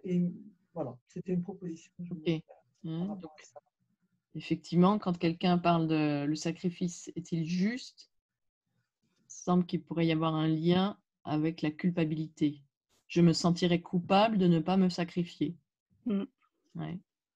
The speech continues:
Speaker 2: Donc là, le, le, en, en même temps, j'explique un peu la démarche. C'est vrai que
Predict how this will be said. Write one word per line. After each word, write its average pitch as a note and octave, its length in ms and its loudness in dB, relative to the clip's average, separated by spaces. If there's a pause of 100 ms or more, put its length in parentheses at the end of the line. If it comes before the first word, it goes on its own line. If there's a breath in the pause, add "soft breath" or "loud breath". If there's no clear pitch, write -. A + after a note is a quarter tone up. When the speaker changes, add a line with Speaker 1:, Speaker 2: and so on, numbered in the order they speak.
(760 loud breath)
Speaker 2:
Donc F3 280 0
là, A3 460 6
le, F#3 320 6
le, F3+ 560 8
en, E3 200 0
en F3 80 2
même F#3 160 6
temps, G#3+ 140 -2
j'explique G3 400 -2
un F3+ 80 4
peu F3+ 80 2
la F3 120 4
démarche. G3 340 2
C'est F#3 100 -2
vrai G3 200 -2
que E3+ 480 4